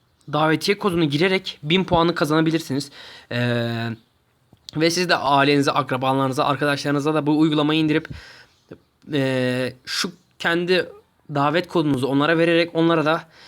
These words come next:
para kazandırabilirsiniz, puan kazandırabilirsiniz. Ee, neyse arkadaşlar videoyu burada bitirelim. İzlediğiniz için teşekkürler. Abone olmayı unutmayın, beğenmeyi unutmayın ve yorum atmayı unutmayın.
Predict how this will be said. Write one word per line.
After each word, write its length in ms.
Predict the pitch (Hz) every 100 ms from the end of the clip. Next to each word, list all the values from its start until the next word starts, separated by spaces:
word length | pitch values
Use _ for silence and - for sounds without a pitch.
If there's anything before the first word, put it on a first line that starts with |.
| - _ -
para 180 | 165 170
kazandırabilirsiniz, 920 | 165 165 160 165 170 175 165 143 160
puan 260 | - 143 143
kazandırabilirsiniz. 880 | 151 151 151 165 160 165 156 160 - - - - 120
Ee, 220 | 127 147
neyse 220 | 214 214
arkadaşlar 500 | 208 214 196 196 175
videoyu 200 | 170 196
burada 200 | 175 180
bitirelim. 380 | 175 180 180 196 _ - - - 151
İzlediğiniz 400 | 151 156 196 185
için 160 | 202
teşekkürler. 680 | 196 196 202 202 196 202 - - -
Abone 280 | 135 156 180
olmayı 260 | 196 196
unutmayın, 320 | 196 185 185 - _ 135
beğenmeyi 380 | 143 160 180
unutmayın 340 | 196 196 208 208 -
ve 80 | 147
yorum 260 | 151 185
atmayı 260 | 196 180 190
unutmayın. 320 | 190 180 185